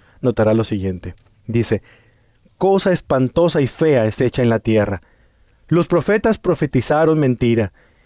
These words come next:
y los sacerdotes dirigían por manos de ellos, y mi pueblo así lo quiso. ¿Qué, pues, haréis cuando llegue el fin?".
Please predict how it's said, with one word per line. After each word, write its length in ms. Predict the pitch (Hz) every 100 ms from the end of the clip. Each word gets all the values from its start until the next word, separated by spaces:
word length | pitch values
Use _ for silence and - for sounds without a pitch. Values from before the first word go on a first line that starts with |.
| _
y 120 | - 151
los 160 | 151
sacerdotes 580 | 147 151 135 170 180 196
dirigían 540 | 156 135 - 185 190 165
por 200 | 131 123
manos 280 | 131 131
de 240 | 120 110 110
ellos, 300 | 104 98 - _ _ _
y 140 | 143 135
mi 120 | 113
pueblo 560 | - 135 156 120 101 -
así 240 | 107 -
lo 140 | 110 107
quiso. 420 | - 101 - 92 _ _ _ _ _ _
¿Qué, 160 | - 180
pues, 520 | - 151 175 117 - _ -
haréis 500 | 117 113 127 117 - _
cuando 280 | 120 107 104
llegue 240 | 113 110
el 100 | 104
fin?". 340 | - 101 117